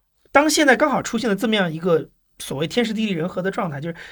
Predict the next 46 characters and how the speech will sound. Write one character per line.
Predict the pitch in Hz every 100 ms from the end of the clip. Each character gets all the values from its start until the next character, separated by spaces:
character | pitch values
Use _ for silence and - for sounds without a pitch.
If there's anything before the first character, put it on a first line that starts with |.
| -
你 | 170
又 |
做 | 196 269
了 |
一 | 214
个 |
你 | 196
自 | 156
己 | 196
喜 | 190 -
欢 | 113
的 | 139
事 | -
儿， | 120 - -
这 | 254
个 | 233
事 | 226 -
儿 | 202
本 | 160
身 | 117 208
又 | 240
是 | 196 170 156
刚 | 185
才 | 196
说 | 220 233 233
的， | 196
一 | 220
直 | 202
在 | 202
说， | 196 208 202 - -
又 | - 262
是 | 247
一 |
个 | 240
荒 | 262 262 285
地， | 254
你 | 202
有 | 294
好 | 185 151
多 | 185
事 | 220
儿 | 254
可 | 190
以 |
去 | 160
做。 | 160 175 104